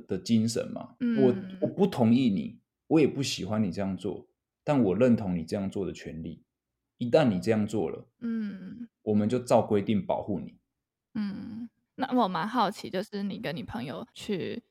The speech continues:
Speaker 2: 聊天的时候，他们问你说，“那你觉得他做这个决定是对的吗？”你会怎么说？
Speaker 1: 我是说，我希望，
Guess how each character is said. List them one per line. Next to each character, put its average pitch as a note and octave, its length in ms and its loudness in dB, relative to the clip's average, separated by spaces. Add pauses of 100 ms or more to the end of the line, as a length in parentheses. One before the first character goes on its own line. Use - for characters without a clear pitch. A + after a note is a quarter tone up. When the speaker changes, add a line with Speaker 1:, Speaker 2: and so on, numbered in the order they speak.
(100)
Speaker 2:
聊 D#3 240 -6
天 F#3+ 340 -6
的 F3+ 100 -6
时 - 260 -10
候， G#3+ 320 -8
他 G3 80 -8
们 F#3+ 140 -6
问 F#3+ 200 -4
你 F#3+ 140 -10
说 F#3 300 -10
，“那 E3 480 -8 (120)
你 - 180 -12
觉 F#3+ 140 -10
得 F#3+ 200 -8
他 A3 380 -12
做 - 180 -6
这 G#3 80 -4
个 G3+ 100 -4
决 - 180 -10
定 G#3+ 140 -2
是 A3 160 -6
对 G#3+ 300 -4
的 F#3 100 -8
吗？” F#3 320 -6
你 F#3+ 120 -6
会 F#3 120 -4
怎 F#3 80 -10
么 F#3 240 -8
说？ - 240 -20
Speaker 1:
我 A#2+ 140 0
是 C#3+ 120 -4
说， E3+ 200 4
我 C3+ 140 6
希 C3 300 -4
望， B2 460 6